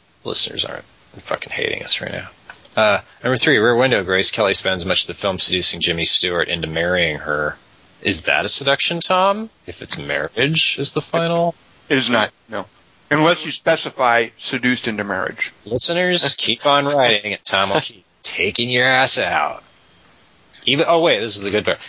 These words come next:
Speaker 1: Even if she is seduced by the fate of Missus Thorwald, <laughs> the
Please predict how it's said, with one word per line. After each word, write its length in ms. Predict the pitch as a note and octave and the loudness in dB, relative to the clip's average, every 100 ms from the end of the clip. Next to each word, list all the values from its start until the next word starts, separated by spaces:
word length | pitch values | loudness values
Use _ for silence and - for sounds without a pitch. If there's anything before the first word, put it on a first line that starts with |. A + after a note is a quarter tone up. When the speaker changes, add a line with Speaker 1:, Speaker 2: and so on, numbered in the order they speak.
| - | -2
Speaker 1:
Even 220 | B2+ C#3+ | 0 2
if 40 | |
she 160 | C3 D3+ | 4 4
is 140 | C#3+ | 4
seduced 340 | - B2+ C3+ - | 2 2 0 2
by 140 | A2+ | 0
the 60 | G#2 | 0
fate 240 | - A#2 | 0 0
of 100 | F#2 | -2
Missus 400 | F#2+ G2 G2 F2 - G#2 | -4 -2 0 -2 -2 -4
Thorwald, 680 | F#2+ G2 F#2+ E2+ C#2+ C#2+ | -2 -2 -2 -2 -2 -2
<laughs> 1000 | - - - - - - E4+ - D#3 - D#3 - D3+ - - E3 D3+ | -2 -4 -10 -8 -6 -4 -4 -4 -8 -6 -8 -6 -8 -8 -8 -6 -4
the 120 | C3 | -6